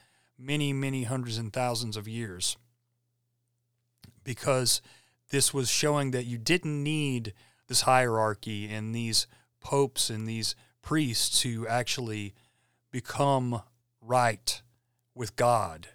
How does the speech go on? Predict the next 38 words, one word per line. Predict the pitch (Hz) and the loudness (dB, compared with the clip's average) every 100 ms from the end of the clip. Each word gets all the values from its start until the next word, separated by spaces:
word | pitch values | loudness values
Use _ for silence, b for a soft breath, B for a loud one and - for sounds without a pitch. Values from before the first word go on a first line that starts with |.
| _ _ _ _ | _ _ _ _
and | 113 117 | -6 -4
to | - | -4
get | 110 127 - | -2 -2 -2
to | |
know | 117 117 107 | -4 -4 -4
God | 113 113 107 | -2 0 0
and | 104 104 98 | -2 -8 -10
to | - | -10
get | 107 117 | -6 -6
to | - | -6
know | 110 107 | -6 -6
Jesus | 92 110 101 92 | -6 -6 -6 -8
Christ. | - 113 101 85 - | -6 -4 -4 -6 -8
You | 117 | -2
didn't | 135 131 | -2 0
need | 127 175 | -2 -2
those | 147 113 104 | -2 -4 -6
guys | 98 87 85 85 - b b b b b b | -8 -8 -6 -6 -8 b b b b b b
and | 120 | -4
all | - 120 131 127 | 6 8 8 6
of | 120 117 113 | 2 -4 -2
their | 117 113 107 104 - _ _ _ _ _ | -2 -2 -2 -4 -10 _ _ _ _ _
governing, | - 139 143 131 113 113 107 107 98 b b b b - | 2 4 6 2 2 -2 -4 -6 -10 b b b b -8
uh, | 101 98 107 | -6 -6 -8
if | 120 117 | -6 -4
you | 127 | -2
wanna | 123 117 | -2 0
call | 127 123 | 2 2
it | |
red | 110 110 135 127 | 2 2 2 2
tape | - - 135 127 120 | -2 2 2 2 0
and | 117 104 | -4 -6
bureaucracy. | 113 110 135 196 - 98 - 95 | -4 2 4 4 0 0 0 -2
That's | 107 104 | -4 -4
exactly | 107 120 120 110 | -4 -6 -4 -6
what | 113 107 | -4 -6
it | 101 | -4
was. | 113 117 101 - | -4 -4 -2 -4